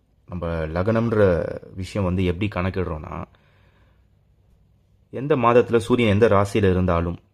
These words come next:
சூரியன் நின்ற இடத்துல இருந்து, இப்போ வந்து ஒரு கார்த்திகை மாதம் சூரியன் விருச்சிகத்துல இருக்காருன்னா, இந்த கார்த்திகை மாதத்துல லக்னம் சூரியன் நின்ற அந்த ராசியிலிருந்தே காலையில சுமார் ஆறு மணிக்கு வந்து ஆரம்பிக்கும்.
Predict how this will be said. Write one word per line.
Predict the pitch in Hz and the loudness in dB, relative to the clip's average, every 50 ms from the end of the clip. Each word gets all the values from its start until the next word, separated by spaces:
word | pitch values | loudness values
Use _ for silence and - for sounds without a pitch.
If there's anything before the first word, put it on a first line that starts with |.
| _ _ | _ _
சூரியன் | _ - - 143 151 156 156 151 139 117 | _ -10 -6 -2 -2 0 0 0 0 0
நின்ற | 98 95 98 101 127 147 147 151 | 0 0 0 2 2 2 4 4
இடத்துல | 131 104 95 95 113 104 - 110 101 | 4 6 4 4 2 0 0 0 0
இருந்து, | 92 90 92 90 - - | 0 0 -2 -4 -4 -6
இப்போ | 101 - - 87 | -10 -14 -10 -10
வந்து | 85 87 98 107 | -6 -4 -2 0
ஒரு | 104 95 92 90 85 85 82 82 87 - - | 0 2 2 0 0 0 -2 -4 -6 -8 -8
கார்த்திகை | - 95 98 95 - 104 95 95 92 90 101 | -4 -4 -4 -4 -4 -6 -4 -4 -4 -4 -6
மாதம் | 107 101 87 85 87 87 90 - - | -6 -6 -6 -4 -4 -6 -6 -8 -14
சூரியன் | - - 101 104 98 92 90 | -14 -12 -8 -6 -6 -4 -4
விருச்சிகத்துல | 92 - - 117 107 95 - 90 87 | -6 -6 -6 -4 -4 -4 -4 -6 -8
இருக்காருன்னா, | 90 - 87 85 85 85 90 110 - - _ _ _ _ - _ _ | -8 -8 -10 -10 -8 -8 -8 -10 -10 -12 _ _ _ _ -20 _ _
இந்த | _ - 87 | _ -18 -10
கார்த்திகை | - - 123 156 156 - 151 147 123 | -6 -6 -6 -6 -6 -6 -4 -2 -2
மாதத்துல | 107 98 95 92 98 85 - 85 85 80 - - - _ _ _ _ _ _ _ _ _ _ _ _ _ _ _ _ - | 0 0 -2 -2 -4 -6 -6 -6 -6 -8 -8 -10 -14 _ _ _ _ _ _ _ _ _ _ _ _ _ _ _ _ -8
லக்னம் | 98 95 95 110 127 123 104 98 107 | -4 -4 -2 0 0 2 2 0 -2
சூரியன் | 92 - - - 143 151 151 160 160 151 147 - - _ _ _ | -4 -4 -2 0 2 2 4 2 2 2 0 -4 -8 _ _ _
நின்ற | - 104 104 113 117 120 123 | -10 -8 -6 -4 -2 0 0
அந்த | 117 107 104 | 2 2 4
ராசியிலிருந்தே | 95 98 95 104 104 - 120 110 104 101 95 98 98 98 110 131 147 - - - _ _ _ _ _ _ _ | 4 4 4 2 2 0 0 0 2 2 2 2 2 2 4 2 2 0 -4 -8 _ _ _ _ _ _ _
காலையில | - - 98 98 98 98 98 98 104 117 - - - _ | -10 -6 -4 -2 -2 0 0 2 0 0 0 -4 -12 _
சுமார் | - - 110 101 98 92 90 | -16 -10 -6 -4 -2 0 0
ஆறு | 90 90 90 90 | 0 0 0 0
மணிக்கு | 87 90 90 95 90 95 92 | 0 0 0 -2 -2 -4 -6
வந்து | 85 82 87 101 98 85 | -8 -6 -4 -2 -2 -2
ஆரம்பிக்கும். | 80 82 85 85 82 82 - - - | -2 -4 -6 -6 -8 -10 -10 -12 -16